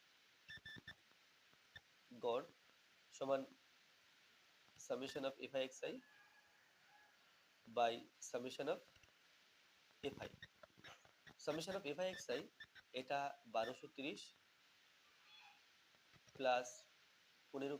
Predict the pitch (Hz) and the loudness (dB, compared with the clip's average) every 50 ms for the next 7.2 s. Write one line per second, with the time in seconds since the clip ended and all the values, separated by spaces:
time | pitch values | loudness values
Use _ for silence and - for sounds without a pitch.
0 | - 151 160 208 - - - - - - - - - - - - - - - - | -2 -6 -8 -8 -8 -16 -20 -20 -20 -20 -20 -20 -20 -20 -20 -20 -20 -20 -18 -18
1 | - - - - - - - - - - - - - - 120 117 117 113 - - | -18 -20 -20 -20 -20 -20 -20 -20 -20 -20 -20 -12 -2 4 6 6 6 6 4 -2
2 | - - - 135 143 156 - 170 160 165 - - - 127 123 - 131 131 147 156 | -10 -2 0 0 2 2 2 2 0 0 -2 -2 -6 -6 -4 -2 -2 -2 -2 -4
3 | 156 - 123 117 - 113 101 98 - - - - - - - - - - - - | -10 -10 -10 -4 -2 0 0 0 -2 -8 -12 -14 -20 -20 -20 -20 -20 -20 -20 -20
4 | - - - - - - - - - - - - - - - - - - - - | -20 -20 -20 -20 -20 -20 -20 -20 -20 -20 -20 -20 -20 -20 -20 -20 -20 -20 -20 -20
5 | - - - - - - - - - - - - - - - - - - - - | -20 -20 -20 -20 -20 -20 -20 -20 -20 -20 -20 -20 -20 -20 -20 -20 -20 -20 -10 -6
6 | 143 127 143 135 131 - 143 131 117 123 127 123 131 143 143 - - 139 139 139 | 2 8 8 8 8 8 4 0 4 4 4 4 4 0 -2 -4 0 0 0 0
7 | - - - 151 | 0 -6 -6 -6